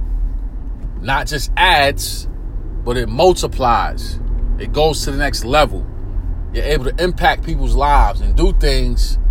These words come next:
that are so impressive when you look back on them that sometimes you just say, "Wow, I did that." Yes. You did that. Yes. That's something that you were a part of.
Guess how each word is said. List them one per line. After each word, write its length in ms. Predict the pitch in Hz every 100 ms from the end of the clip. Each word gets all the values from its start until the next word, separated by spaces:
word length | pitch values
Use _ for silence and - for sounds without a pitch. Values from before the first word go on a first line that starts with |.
| - -
that 120 | 123
are 140 | 120
so 600 | - - 160 165 165 151 - - - - - - - -
impressive 720 | 123 - 190 190 156 139 127
when 100 | 131
you 120 | 143
look 200 | 143 120
back 300 | 165 170 135
on 160 | 127 117
them 800 | 113 117 - - - - - -
that 120 | -
sometimes 640 | - 160 - 151 143 131 123
you 60 |
just 180 | 135 -
say, 160 | 120 110
"Wow, 460 | 135 135 98 -
I 160 | - 123
did 220 | 120 135
that." 240 | 147 143 -
Yes. 460 | 135 123 - - - - - - - - -
You 240 | 147 185
did 240 | 135 127 -
that. 220 | 90 - -
Yes. 480 | - 143 107 - - - - -
That's 160 | 113
something 280 | - 143 131
that 100 | 123
you 100 | 143
were 160 | 147 123
a 40 |
part 280 | 117 123 113
of. 240 | - -